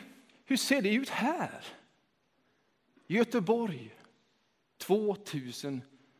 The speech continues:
tretton, fjorton, femton. Och utifrån den här gemenskapen och andra kyrkor.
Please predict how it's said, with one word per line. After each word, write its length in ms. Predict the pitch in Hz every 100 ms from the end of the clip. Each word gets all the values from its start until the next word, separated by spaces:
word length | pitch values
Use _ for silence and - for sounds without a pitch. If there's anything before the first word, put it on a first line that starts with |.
| _
tretton, 520 | 185 156 - - 120 110 -
fjorton, 600 | - 170 - - 120 117 - - -
femton. 520 | - 123 - - - -
Och 200 | - 220
utifrån 380 | 240 240 262 247
den 100 | 226
här 280 | - -
gemenskapen 640 | 370 120 85 - - - -
och 120 | 160
andra 360 | 240 180 120 151
kyrkor. 540 | - - 110 - -